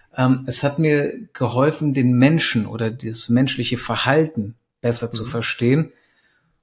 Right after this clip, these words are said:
Speaker 1: Mein erster Impuls auf deine Frage war Klarheit. Klarheit hat mir in der Psychologie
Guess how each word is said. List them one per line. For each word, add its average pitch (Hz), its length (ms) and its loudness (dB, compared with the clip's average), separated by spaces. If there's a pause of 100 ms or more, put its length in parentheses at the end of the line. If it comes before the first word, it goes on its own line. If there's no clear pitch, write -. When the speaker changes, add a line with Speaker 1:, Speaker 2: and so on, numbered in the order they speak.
(1700)
Speaker 1:
Mein 127 160 6
erster 160 240 2
Impuls 165 280 0
auf 147 120 0
deine 135 200 2
Frage 139 480 0
war 139 300 -2
Klarheit. 117 640 -2 (1400)
Klarheit 170 800 0
hat 135 180 -6
mir 127 180 4
in 120 80 0
der 120 100 2
Psychologie 123 600 -2